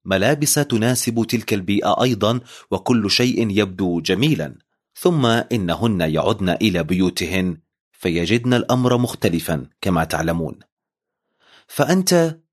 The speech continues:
تتجول في البيت مرتديا بنطال جينز مهترئ وقميصا قديما، وهي ترتدي رداء حمام قديم، وبيئة البيت مختلفة عن بيئة العمل.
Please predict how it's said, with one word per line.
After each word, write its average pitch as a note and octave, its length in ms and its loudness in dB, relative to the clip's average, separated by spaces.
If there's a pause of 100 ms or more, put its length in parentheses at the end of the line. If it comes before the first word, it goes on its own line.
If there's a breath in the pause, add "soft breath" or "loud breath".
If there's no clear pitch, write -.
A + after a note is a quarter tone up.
(140)
تتجول D#3 640 2
في - 120 0
البيت A2 500 0
مرتديا G2+ 480 0
بنطال E2+ 600 -2
جينز C3 460 0
مهترئ A#2+ 580 0 (260 soft breath)
وقميصا G2+ 540 0
قديما، F#2+ 560 -2 (760 loud breath)
وهي B2+ 280 4
ترتدي A#2+ 600 0
رداء F#2 420 0
حمام F2+ 560 -2
قديم، E2+ 440 -4 (540)
وبيئة A2 440 0
البيت F#2 500 0 (380)
مختلفة D#3 580 0
عن F#2 240 0
بيئة F#2+ 320 -2
العمل. F2 440 -4